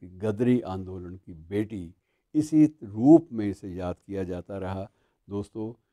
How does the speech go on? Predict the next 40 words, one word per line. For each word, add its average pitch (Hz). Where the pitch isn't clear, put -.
अ, 101
मैं 104
थोड़ा 104
सा 101
आपको 95
ये 92
बता 85
दूं 104
कि 110
ये 98
इसका 90
जन्म 98
की 98
तारीख 98
किसी 104
को 101
नहीं 92
मालूम। 95
यद्यपि 101
इसका 104
स्थान 107
हमारे, 95
अ, 92
स्वाधीनता 101
संग्राम 95
में 101
बड़ा 123
महत्वपूर्ण 101
है, 101
लेकिन 101
ज़्यादा 87
शोध 98
कार्य 98
हो 98
नहीं 110
पाया, 82
वो 139
परिस्थितियाँ 143
ऐसी 92
थी। -